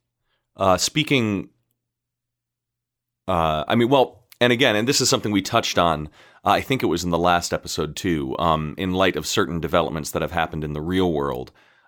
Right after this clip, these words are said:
uh, concerning Joss Whedon and everything, there is, all of a sudden we find ourselves in a situation where it's like, okay, are we talking about the writer or are we talking about the person? Um,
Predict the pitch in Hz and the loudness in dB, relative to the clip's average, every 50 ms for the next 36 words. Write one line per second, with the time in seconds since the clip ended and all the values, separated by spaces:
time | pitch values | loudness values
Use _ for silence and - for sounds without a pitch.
0 | _ - 90 87 78 76 - - 87 - - 87 80 78 76 80 76 76 - 82 | _ -2 2 2 2 2 0 -4 -6 -4 -4 -4 -4 -4 -2 -2 -2 -2 -2 -4
1 | 80 73 76 76 76 73 76 - 73 73 - 80 76 73 - 85 82 78 78 76 | -6 -6 -6 -6 -6 -4 -6 -6 -6 -8 -8 -8 -8 -6 -2 -2 -2 0 -2 -2
2 | 71 71 - - - - _ _ _ _ _ _ _ _ _ _ _ _ _ _ | -2 -4 -4 -6 -6 -10 _ _ _ _ _ _ _ _ _ _ _ _ _ _
3 | _ _ _ _ - 107 117 117 98 107 - - 113 101 95 90 87 85 - 104 | _ _ _ _ 2 2 2 4 4 2 2 2 2 2 2 0 -2 0 0 0
4 | 95 92 87 85 - - 82 78 76 85 80 78 - - - - 82 82 78 78 | 0 0 -2 -2 -2 -2 -2 -2 -2 -4 -6 -6 -6 -8 -8 -6 -2 -2 -2 -2
5 | - - 80 78 76 76 76 73 73 73 - - 76 71 - 69 - - 92 82 | -4 -6 -6 -6 -4 -4 -4 -4 -4 -4 -6 -6 -6 -6 -6 -8 -8 -6 -4 -4
6 | 76 69 67 71 78 76 - 87 82 - - 80 78 78 76 73 - - 78 71 | -4 -4 -6 -8 -8 -4 -2 -2 -2 -2 -2 -6 -4 -2 -2 -2 -4 -6 -6 -4
7 | 76 78 76 73 80 82 87 - - 82 80 76 76 76 76 - 80 73 71 - | -2 -2 -2 -2 -2 -2 -2 -2 -2 -2 0 0 -2 -2 -4 -4 -4 -4 -4 -4
8 | 73 69 69 69 - - - - - 92 85 - - 69 60 55 - _ _ _ | -8 -10 -8 -8 -10 -12 -10 -6 -4 -2 -2 -2 -6 -10 -12 -16 -18 _ _ _
9 | _ - - - - - - 95 92 87 80 78 73 71 69 67 67 - - | _ -20 -20 -20 -20 -8 -2 0 2 2 4 2 0 -2 -4 -8 -8 -10 -12